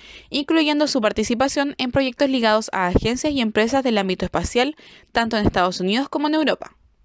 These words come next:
Actualmente desarrolla su postdoctorado en el Centro de Investigación de Polímeros Avanzados de la Universidad de Hamburg en Estados Unidos, en donde colabora con iniciativas de la nasa ligadas a la producción de cultivos en microgravedad,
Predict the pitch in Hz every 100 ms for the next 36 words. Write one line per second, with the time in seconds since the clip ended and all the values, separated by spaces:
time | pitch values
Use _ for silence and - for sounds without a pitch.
0 | - _ _ _ _ - - - - _
1 | 208 285 311 311 294 294 294 - 226 202
2 | 214 185 - 175 190 185 254 247 254 -
3 | 220 214 247 254 277 269 - 190 196 233
4 | 254 277 226 190 180 180 180 185 - 196
5 | 233 285 269 269 262 226 185 170 170 196
6 | 170 156 165 185 233 202 180 - 151 156
7 | 175 214 202 - - _ _ _ _ _
8 | _ - 202 208 214 220 202 220 262 285
9 | 262 233 220 185 175 185 202 226 254 254
10 | 269 285 - - - 247 262 269 294 294
11 | 277 240 226 240 240 233 202 214 226 254
12 | 220 196 190 185 196 226 214 170